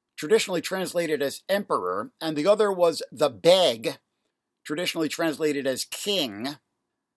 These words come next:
The Kagan seems to have been more of a ceremonial post and the Beg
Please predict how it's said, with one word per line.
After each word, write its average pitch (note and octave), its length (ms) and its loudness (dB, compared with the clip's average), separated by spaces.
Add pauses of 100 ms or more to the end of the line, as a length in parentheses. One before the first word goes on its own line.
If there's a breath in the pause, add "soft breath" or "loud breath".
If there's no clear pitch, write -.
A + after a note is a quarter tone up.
The F3+ 140 -2
Kagan A#3 600 4
seems G#3+ 280 -2
to G#3+ 100 0
have F#3 140 0
been F#3 180 -4
more F#3+ 420 2
of D#3+ 200 0
a D3+ 260 0
ceremonial D3+ 840 -2
post A3+ 500 2
and C#3+ 180 -2
the C#3 100 -2
Beg D#3 420 2